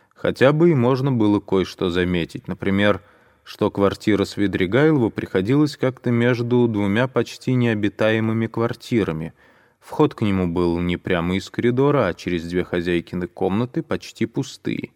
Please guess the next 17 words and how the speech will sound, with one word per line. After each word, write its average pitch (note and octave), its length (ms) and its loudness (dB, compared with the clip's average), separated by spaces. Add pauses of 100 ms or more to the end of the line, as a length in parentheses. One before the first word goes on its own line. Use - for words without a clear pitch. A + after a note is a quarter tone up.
(640)
Из B2 180 2
спальни B2+ 480 4
же D#3 160 0
Свидригайлов, A#2+ 880 2
отомкнув G2+ 600 -2
дверь, F2+ 360 2
запертую F2+ 600 -2
на F2 120 0
ключ, D#3 360 -2 (480)
показал B2 460 4
Дунечке E3 560 2
тоже C3+ 360 2
пустую, C3 680 0
отдающуюся B2 920 0
в A2+ 60 -2
наем G2+ 400 0
квартиру. F2 720 -4